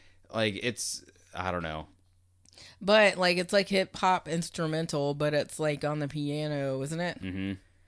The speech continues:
Speaker 1: But there's
Speaker 2: So
Speaker 1: also,
Speaker 2: it's still,
Speaker 1: like,
Speaker 2: like, classical at the same time. Like, yeah.
Speaker 1: The point is,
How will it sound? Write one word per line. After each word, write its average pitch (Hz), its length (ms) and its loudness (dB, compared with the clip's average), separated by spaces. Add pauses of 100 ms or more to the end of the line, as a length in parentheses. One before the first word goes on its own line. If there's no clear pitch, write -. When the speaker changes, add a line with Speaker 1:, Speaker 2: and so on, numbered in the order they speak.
(360)
Speaker 1:
But 101 160 -2
there's 104 140 0
Speaker 2:
So 220 80 8
Speaker 1:
also, 208 100 8
Speaker 2:
it's 208 80 -2
still, 208 220 10
Speaker 1:
like, 190 80 8
Speaker 2:
like, 180 220 8
classical 160 720 4
at - 100 0
the 151 80 -4
same 143 320 -2
time. 135 480 -2 (400)
Like, 139 360 -6 (1000)
yeah. 156 400 -2 (1700)
Speaker 1:
The 101 40 -16
point 98 240 -2
is, 76 340 -6